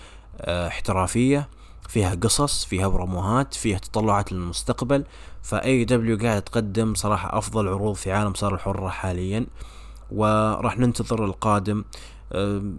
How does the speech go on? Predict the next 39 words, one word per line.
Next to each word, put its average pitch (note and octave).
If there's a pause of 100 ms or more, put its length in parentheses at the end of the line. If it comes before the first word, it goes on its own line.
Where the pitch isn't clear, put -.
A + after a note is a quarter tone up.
(140)
ما A2+
ندري G#2
إيش A2
ممكن G#2+
يصير G#2+
في G2+
Dynamite G2+
القادم. G2+
هل A2
جون G2+
موكسلي G2+
راح F#2
يرجع؟ G2+
هل G2+
راح G#2
يواجه، G2
آه، F#2
أورنج A2
Cassidy؟ A2+ (600)
آه، F#2
هل G2+
راح G#2
يكون G#2+
في G2
Dynamite G#2
القادم، A2
في G2
Dynamites G2+
القادمة؟ A2+ (400)
آه، F#2+
هل A2+ (300)
متى A#2+
بيرجع G#2
ساموا G#2+
جو؟ G#2
ساموا G#2
جو A2
راح G2+
يرجع G#2+